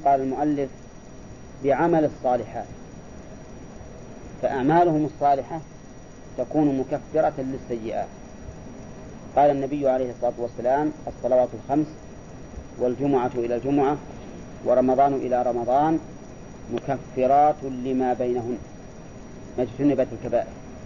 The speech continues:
وقال صلى الله عليه وسلم: "العمرة إلى العمرة، نعم، كفارة لما بينهما". فالأعمال الصالحة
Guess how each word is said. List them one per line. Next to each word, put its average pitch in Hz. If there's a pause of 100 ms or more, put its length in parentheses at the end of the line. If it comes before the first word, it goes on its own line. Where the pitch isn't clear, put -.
(680)
وقال 147
صلى 135
الله 135
عليه 123
وسلم: 135
"العمرة 127
إلى 127
العمرة، 151 (1700)
نعم، 127 (760)
كفارة 143 (720)
لما 139
بينهما". 127 (1000)
فالأعمال 147
الصالحة 160